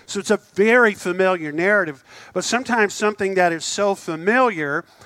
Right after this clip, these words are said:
our mind just goes to the next line, and we don't always pick up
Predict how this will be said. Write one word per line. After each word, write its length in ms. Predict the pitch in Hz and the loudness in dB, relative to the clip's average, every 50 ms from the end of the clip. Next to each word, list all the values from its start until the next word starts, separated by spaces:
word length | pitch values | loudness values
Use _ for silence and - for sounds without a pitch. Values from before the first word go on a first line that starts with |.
| - - - | -20 -6 0
our 140 | - 160 165 | 4 4 4
mind 440 | 165 180 190 202 220 233 240 226 202 | 4 6 6 8 8 8 6 2 0
just 300 | 175 202 190 - - 156 | -2 -4 -4 -4 -4 -2
goes 440 | 185 190 196 202 208 208 208 - - | 2 4 4 4 4 4 2 -2 -6
to 140 | - 175 165 | -10 -8 -6
the 120 | - 147 | -6 -4
next 400 | 143 156 175 190 196 - - - | -2 0 2 0 0 0 -4 -10
line, 580 | 165 165 175 185 196 190 180 165 151 143 143 143 - - - - - _ | -6 -2 0 2 2 2 2 2 0 -2 -6 -8 -12 -20 -20 -20 -16 _
and 200 | - 175 175 170 | -2 -2 -2 0
we 120 | 165 165 170 | -2 -2 0
don't 280 | 156 196 202 196 180 - _ | 2 2 2 2 0 -2 _
always 680 | 208 208 226 262 302 311 311 254 214 185 165 156 - - | 4 8 8 10 10 8 8 6 4 0 0 -2 -6 -8
pick 280 | - - 180 170 - | -4 -2 -2 0 2
up 400 | 165 156 156 156 156 _ _ - | 2 4 4 4 2 _ _ -20